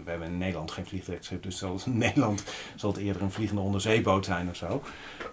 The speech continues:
Maar, ehm, je kunt hem ook zoiets, eh, geven, waar jullie hem dan eerst weer uit moeten zien te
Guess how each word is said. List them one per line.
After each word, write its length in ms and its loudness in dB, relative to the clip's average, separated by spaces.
Maar, 300 4
ehm, 300 6
je 80 -4
kunt 160 2
hem 100 0
ook 180 0
zoiets, 560 0
eh, 200 -4
geven, 500 -2
waar 180 0
jullie 240 -2
hem 140 0
dan 340 0
eerst 280 -2
weer 140 0
uit 160 4
moeten 400 -2
zien 180 -4
te 160 -6